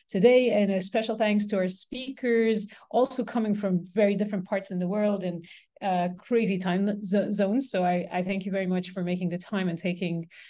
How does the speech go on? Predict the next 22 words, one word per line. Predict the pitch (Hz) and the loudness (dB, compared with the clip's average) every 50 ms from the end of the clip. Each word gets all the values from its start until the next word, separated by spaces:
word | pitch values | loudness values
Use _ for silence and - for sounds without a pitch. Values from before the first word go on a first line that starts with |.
| - _ - | -20 _ -8
uh, | - 170 165 170 160 | -6 -2 -2 -2 -2
time | 160 - - 185 180 180 180 | -4 -4 -2 0 2 2 0
to | 180 180 | -2 -4
present | - 196 180 185 180 170 170 175 - - | -6 -6 -2 0 0 0 0 -4 -6 -8
your | - 180 175 165 165 - - | -6 -4 -4 -2 -4 -4 -4
amazing | 180 170 170 175 180 180 175 165 165 165 165 151 | -4 -2 0 4 4 4 4 4 0 -2 -2 -2
work. | 160 165 156 156 151 - - - - - - - - _ - | -2 -4 -4 -6 -8 -14 -18 -20 -20 -18 -20 -20 -20 _ -2
Uh, | 180 175 175 175 175 170 165 165 | 0 2 4 4 4 2 2 2
I'm | 190 208 214 220 220 220 214 214 202 190 208 214 - - | 6 6 6 6 6 4 4 2 0 0 -4 -8 -2 0
Fadi | 254 254 240 254 240 | 0 0 2 4 4
Al | 226 202 | 4 4
Gharib. | 196 190 226 262 294 226 - | 2 0 0 0 -2 -2 -4
I'm | - 208 196 190 190 185 | -6 -4 -4 -2 0 -2
the | 180 165 160 185 185 | -2 -2 -4 -8 -8
community | - - 208 196 208 226 226 220 208 196 | -6 -6 -4 -2 0 0 0 0 -2 -2
lead | 180 226 214 175 | -2 -2 -2 -2
at | - 190 | -4 -6
the | 170 180 | -6 -4
Global | 190 196 196 185 196 185 | -4 -4 -4 -2 -2 0
Innovation | 180 180 175 185 185 185 - 196 175 | 0 0 0 0 -2 -4 -4 -4 -2
Gathering | 180 175 175 180 175 175 170 170 - - | -2 -2 -2 -2 -2 -2 -4 -6 -8 -6
Network. | - 196 208 208 240 262 285 294 285 285 | -4 -4 -2 0 2 2 2 2 0 -4